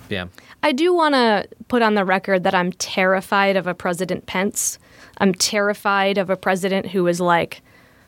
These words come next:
Speaker 2: pro, uh, gay reformation camps and will not be alone in the room with a woman who's not his wife. Like, what do
Speaker 1: Yeah.
Speaker 2: you think of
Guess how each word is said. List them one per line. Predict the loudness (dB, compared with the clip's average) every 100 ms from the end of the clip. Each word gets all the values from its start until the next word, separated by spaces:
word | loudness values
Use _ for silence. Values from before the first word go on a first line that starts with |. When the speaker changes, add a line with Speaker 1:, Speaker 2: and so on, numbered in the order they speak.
| _ _ -12
Speaker 2:
pro, | -8 -4 0 2 2 2 2 2 0 0
uh, | 0 2 2 2 0 -4 -10 _ -18 -18 -16 -2
gay | 2 4 4 4 2 0 -2
reformation | 0 0 0 0 2 2 2 2 2
camps | 2 4 4 2 -2 0
and | 2 2 0 -4 -10 -20 -20 -10
will | -2 2 4
not | 4 2 2
be | 2 2
alone | 4 4 4
in | 2
the | 2
room | 0 0 2 0
with | 0
a | 0
woman | 2 0 0
who's | -2 -2
not | 0 0
his | 0 -6 -4
wife. | -4 -2 -2 0
Like, | -2 2
what | 2 4
do |
Speaker 1:
Yeah. | 4
Speaker 2:
you | 2
think | 2 0 2
of | 2 2 0 -6